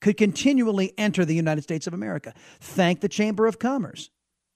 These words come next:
Thank the Democrat Party. Thank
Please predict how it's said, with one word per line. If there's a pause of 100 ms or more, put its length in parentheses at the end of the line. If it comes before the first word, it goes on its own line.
(1400)
Thank
the
Democrat
Party. (1400)
Thank